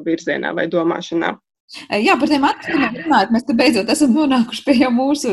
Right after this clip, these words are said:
Speaker 2: izslavētā tātad, ā, sarunas aspekta. Kas īsti šobrīd notiek ar tiem tekstila atkritumiem un kur ir problēma to savākšanā?
Speaker 1: Viņi pagaidām tiek, ā, lielākoties sadedzināti vai noglabāti poligonos, um,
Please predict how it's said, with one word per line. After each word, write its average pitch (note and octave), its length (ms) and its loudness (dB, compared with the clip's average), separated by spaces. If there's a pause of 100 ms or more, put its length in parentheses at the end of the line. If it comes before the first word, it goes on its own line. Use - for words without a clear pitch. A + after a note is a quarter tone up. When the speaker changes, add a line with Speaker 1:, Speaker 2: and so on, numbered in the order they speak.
(400)
Speaker 2:
izslavētā A3 640 2
tātad, G#3+ 320 -2
ā, B3 40 4 (200)
sarunas A#3+ 320 2
aspekta. C#4 480 -2 (400)
Kas A#4 240 2
īsti G4+ 300 2
šobrīd C#4+ 340 4
notiek F#3+ 400 -2
ar E3+ 160 -6
tiem E3+ 200 -2
tekstila G#3 420 -4
atkritumiem A3 580 -4
un G3 60 -8 (100)
kur D4+ 160 4
ir B3 140 0
problēma G#3 500 -2
to F#3+ 80 -10
savākšanā? E3+ 720 -8 (1800)
Speaker 1:
Viņi C4 240 4
pagaidām A#3 480 2
tiek, F3 320 0
ā, E3+ 220 0 (100)
lielākoties F#3+ 640 -2
sadedzināti E4+ 800 4
vai F3 160 0
noglabāti G#3 500 -2
poligonos, - 800 -6 (560)
um, E3+ 160 -10